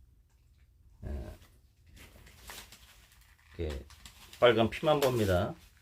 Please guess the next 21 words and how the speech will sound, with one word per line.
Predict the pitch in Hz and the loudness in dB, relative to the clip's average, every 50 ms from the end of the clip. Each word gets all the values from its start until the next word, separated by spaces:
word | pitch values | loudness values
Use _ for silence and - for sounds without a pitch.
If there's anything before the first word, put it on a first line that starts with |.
| _ - - - - 87 | _ -20 -20 -16 -12 -10
예, | 82 78 78 87 - | -8 -8 -8 -8 -4
빨간 | - 110 110 110 95 | -4 -2 0 -2 -2
피만 | - - 131 139 123 104 | -4 -4 -4 -2 -2 2
봐요. | 92 - 110 87 80 85 - - - - - - - - - - _ - - - - | 4 4 4 4 2 -2 -6 -12 -14 -16 -20 -20 -20 -20 -20 -20 _ -20 -20 -14 -12
예, | - 80 80 76 - - | -10 -10 -10 -12 -10 -8
피만 | - 117 113 107 | -4 -2 -2 0
보고 | 101 98 90 90 87 80 - - | 0 0 2 0 0 -2 -4 -4
우리 | - 107 110 107 | -2 0 0 0
죄를 | 101 - 117 113 98 | 0 2 2 4 4
안 | 87 101 | 4 4
봅니다. | 104 110 107 107 104 92 90 87 90 101 - - - - - - - - - - - - | 2 2 2 2 0 0 -2 -2 -4 -6 -10 -14 -20 -20 -20 -20 -20 -20 -20 -20 -12 -8
주님께서. | 90 92 87 - - 85 82 82 80 82 101 - - _ - - - - - - - - - - _ _ - 80 | -6 -6 -2 -2 -2 -2 -2 -2 -4 -4 -6 -8 -12 _ -20 -20 -20 -20 -18 -14 -14 -14 -14 -16 _ _ -12 -10
예. | 78 76 69 67 67 - - _ - - - _ _ - - - - _ - - - - - - - - - - - - _ _ - _ _ _ _ _ _ _ _ _ - - - _ - - _ _ _ _ _ _ _ - | -8 -8 -8 -8 -10 -12 -16 _ -20 -20 -20 _ _ -20 -20 -20 -20 _ -20 -20 -20 -20 -20 -20 -20 -20 -20 -20 -20 -20 _ _ -20 _ _ _ _ _ _ _ _ _ -20 -20 -20 _ -20 -20 _ _ _ _ _ _ _ -18
예, | 85 - | -14 -10
하나님께서 | - 110 113 110 - 107 104 98 87 90 82 - - - | -8 -8 -6 -4 -4 -4 -4 -2 -4 -4 -4 -6 -6 -4
예수 | 101 107 107 113 | -4 -4 -4 -6
피만 | 104 - - 147 139 135 | -10 -6 -4 -4 -2 -2
봐요. | 117 101 85 92 | -2 0 -2 -2
예수님 | 92 104 95 92 | -2 -2 -4 -4
피만 | 90 - 151 143 139 135 120 | -6 -4 -4 -4 -2 -2 -2
봅니다. | 110 101 92 82 78 78 78 85 92 85 | -4 -4 -4 -4 -4 -6 -8 -8 -10 -12